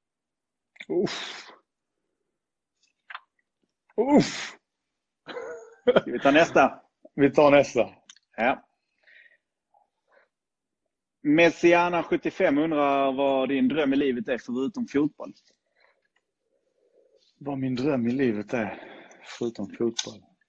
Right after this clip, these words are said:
Speaker 2: Mm, tu-, tuff.
Speaker 1: Nja, ja. Alltså, min dröm i livet är att ha,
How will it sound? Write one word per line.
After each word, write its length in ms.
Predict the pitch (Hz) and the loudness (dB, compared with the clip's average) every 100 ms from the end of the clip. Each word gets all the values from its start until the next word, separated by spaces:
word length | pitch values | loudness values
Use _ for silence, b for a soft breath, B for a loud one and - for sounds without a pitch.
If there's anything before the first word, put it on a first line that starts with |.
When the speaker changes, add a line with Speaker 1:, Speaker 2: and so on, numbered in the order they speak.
| _ | _
Speaker 2:
Mm, 160 | 226 233 | -14 -10
tu-, 280 | - 170 - - | -2 -2 -2 -6
tuff. 340 | - - B B B B _ _ _ | -8 -8 B B B B _ _ _
Speaker 1:
Nja, 840 | 113 110 127 170 214 254 254 247 185 | -6 -4 -4 -4 -2 -2 -2 -4 0
ja. 440 | 196 151 147 156 - | 2 4 2 0 -10
Alltså, 320 | 131 123 131 | -8 0 2
min 200 | 131 127 | 4 4
dröm 240 | 135 123 107 | 6 6 6
i 40 | |
livet 420 | 139 123 101 95 | 6 4 2 2
är 140 | 131 113 | 4 4
att 100 | - | 4
ha, 400 | 113 107 95 | 2 2 0